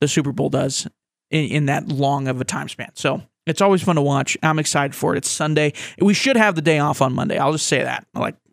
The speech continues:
uh, let's be honest. Like, who are we kidding? Most of the people are gonna be hammered or hungover come Monday morning. It should be a national holiday. The day after the Super Bowl should be a national holiday. I bel-, wholeheartedly believe in that. I'm not normally, I'm not a typical,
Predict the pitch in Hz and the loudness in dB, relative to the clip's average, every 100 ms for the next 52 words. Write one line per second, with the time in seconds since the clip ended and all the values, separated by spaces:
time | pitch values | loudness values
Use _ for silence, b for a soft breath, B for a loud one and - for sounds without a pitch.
0 | _ - 120 156 170 - 147 139 131 - | _ -6 0 2 2 2 0 0 -2 0
1 | 147 175 196 165 147 - - - B B | 0 4 4 4 2 -2 -6 -10 B B
2 | B 180 185 175 185 165 156 175 185 156 | B 0 0 0 2 2 2 0 0 2
3 | 143 143 135 147 - 165 156 139 139 - | 2 2 2 0 0 2 4 2 0 -4
4 | B B - 160 151 151 156 151 135 135 | B B 0 0 2 2 2 2 2 0
5 | 135 143 - - 147 147 147 143 139 B | -2 -2 -2 0 -2 2 2 0 -4 B
6 | B - 147 131 - 127 - - - 143 | B -2 0 0 -2 -2 -2 -2 -2 -2
7 | 131 143 135 131 - 127 127 135 - 131 | 0 0 2 0 0 -2 -2 -4 -4 -4
8 | - 139 120 127 - - - - 76 - | -4 -4 -2 -4 -6 -8 -6 -6 -6 -4
9 | 131 - 156 - 143 - - 240 185 175 | -6 -6 -8 -8 -10 -4 0 2 2 2
10 | 147 143 131 147 131 120 - - 175 233 | 2 0 0 -2 -2 -6 -4 0 2 4
11 | 220 226 233 220 214 185 196 226 220 - | 4 2 4 2 2 2 4 4 4 0
12 | 220 208 208 | 0 2 2